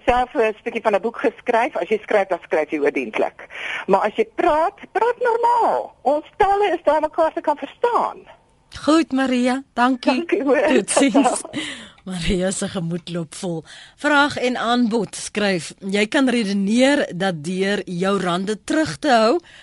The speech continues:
Speaker 2: gaan jy die kwaliteit van Afrikaans verbeter, of hoe meer geld jy in Afrikaans bestee, hoe meer gaan jy Afrikaans bevorder." Noek van Biljon skryf, Dokter H F Verwoerd se tyd was dit braaivleis, rugby, sonskyn, Chevrolet.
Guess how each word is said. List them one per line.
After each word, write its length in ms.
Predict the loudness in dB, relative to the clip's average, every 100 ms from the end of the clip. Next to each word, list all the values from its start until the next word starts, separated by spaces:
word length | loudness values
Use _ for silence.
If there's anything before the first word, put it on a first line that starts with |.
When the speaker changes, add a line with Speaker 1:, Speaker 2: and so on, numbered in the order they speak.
| -12
Speaker 2:
gaan 220 | -4 -2
jy 100 | 0
die 100 | -2
kwaliteit 540 | -2 -2 -2 -2 -4 -4
van 100 | -8
Afrikaans 640 | -6 -8 -6 -4 -2 -4
verbeter, 680 | -6 -6 0 0 2 0 -2 0
of 340 | 2 2 -2 -20 -20 -20 -4
hoe 140 | 0
meer 280 | 2 2 0
geld 440 | -2 0 2 2
jy 80 | -2
in 100 | -2
Afrikaans 580 | -2 -6 -4 -2 -2 -4
bestee, 440 | -4 -4 -2 -2 -4 -16 -10
hoe 80 | -2
meer 280 | 2 2 0
gaan 180 | -2 -2
jy 80 | -4
Afrikaans 600 | -4 -6 -4 -4 -4 -4
bevorder." 640 | -6 -4 -2 -2 -4 -10 -12 -20 -18 -18 -10 2
Noek 280 | 4 4
van 240 | 4 4 4
Biljon 400 | 2 4 4 4
skryf, 440 | 0 0 0 0
Dokter 260 | -2 0 -2
H 220 | 0 0 0
F 60 | 0
Verwoerd 460 | -2 0 -2 -2
se 100 | -2
tyd 280 | 0 -2 -2 -4
was 200 | -4 -2
dit 180 | -4 -2
braaivleis, 600 | -2 -2 -2 -2 -2 -2
rugby, 380 | -2 -4 -2
sonskyn, 540 | 0 0 0 -2 -2 -2
Chevrolet. 640 | -2 -2 -2 -2 0 -2